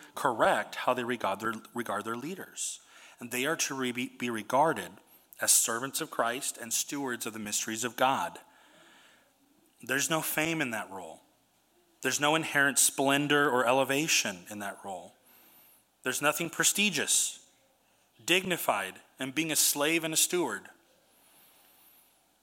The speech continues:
There's no place to consider oneself as belonging to Paul, belonging to Cephas or Apollos,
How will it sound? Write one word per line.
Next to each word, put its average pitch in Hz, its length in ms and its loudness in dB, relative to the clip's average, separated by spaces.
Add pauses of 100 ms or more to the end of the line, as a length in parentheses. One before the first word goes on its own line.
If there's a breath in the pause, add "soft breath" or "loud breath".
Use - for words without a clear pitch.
(320)
There's 151 200 2
no 180 140 4
place 185 520 2
to 180 120 0
consider 185 460 2
oneself 151 540 2
as 156 140 2
belonging 151 840 2
to - 120 4
Paul, 139 720 2 (960 loud breath)
belonging 156 520 2
to 139 100 -8
Cephas 151 500 -4
or 127 100 0
Apollos, 131 880 0